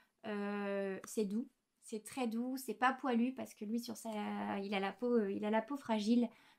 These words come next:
Donc tout ce qui gratte, et cetera, euh, c'est pas, c'est pas adapté. Donc quand il a vu, j'ai dit : « Ah, regarde, j'ai trouvé ça », pour me, pour me faire pardonner. Et il était extrêmement content. Je pense que je vais lui faire aussi un,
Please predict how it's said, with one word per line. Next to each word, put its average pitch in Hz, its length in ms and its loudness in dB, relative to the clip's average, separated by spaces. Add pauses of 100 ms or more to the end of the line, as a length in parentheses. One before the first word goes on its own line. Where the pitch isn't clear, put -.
(100)
Donc 208 180 0
tout 254 120 -6
ce 254 80 -10
qui 233 160 -2
gratte, 233 360 0
et 214 80 -6
cetera, 214 640 -2
euh, 196 340 -4
c'est - 220 -8
pas, 208 340 -2
c'est 208 160 -4
pas 233 160 4
adapté. 196 500 0 (460)
Donc 214 140 -6
quand 294 80 2
il 294 160 4
a 285 120 4
vu, 302 180 2
j'ai 277 100 0
dit : « 302 160 -2
Ah, 339 100 -2 (100)
regarde, 320 220 0
j'ai 277 80 -10
trouvé 247 300 -2
ça », 269 280 0 (640)
pour 208 120 -6
me, 185 480 -8 (100)
pour 190 120 -14
me 180 60 -10
faire 196 180 -12
pardonner. 196 540 -2 (100)
Et 208 140 0
il 185 80 0
était - 380 -4
extrêmement 262 640 4
content. 226 480 2 (640)
Je - 100 -20
pense 262 200 0
que 285 80 -4
je 226 100 0
vais 214 80 0
lui 208 140 -2
faire 226 240 0
aussi 233 340 -4
un, 190 640 0